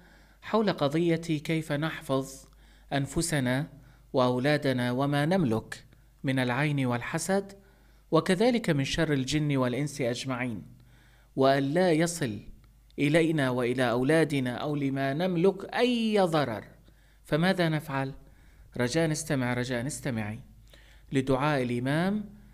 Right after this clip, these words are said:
زين العابدين عليه السلام لدفع شر الجن والإنس، وكذلك العين والحسد، ولا يأتيك الضرر أبدًا.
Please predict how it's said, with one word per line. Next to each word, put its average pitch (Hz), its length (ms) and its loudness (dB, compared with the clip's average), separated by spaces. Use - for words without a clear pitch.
زين 147 320 0
العابدين 123 640 -2
عليه 123 300 -4
السلام 156 680 -4
لدفع 139 540 0
شر 151 340 -4
الجن 131 460 -2
والإنس، 180 720 -4
وكذلك 139 840 0
العين 151 600 0
والحسد، 170 720 -2
ولا 180 340 4
يأتيك 139 580 -2
الضرر 156 560 0
أبدًا. 120 460 -4